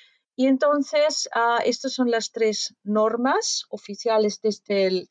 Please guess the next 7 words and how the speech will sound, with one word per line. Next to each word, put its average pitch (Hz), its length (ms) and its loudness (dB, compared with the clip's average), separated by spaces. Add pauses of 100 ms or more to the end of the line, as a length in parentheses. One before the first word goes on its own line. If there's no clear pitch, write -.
diecinueve 190 500 -2
de 190 100 -2
mayo. 277 480 2 (240)
Vamos 226 300 0
viendo 208 320 -2
que 190 120 -8
funciona. 262 720 0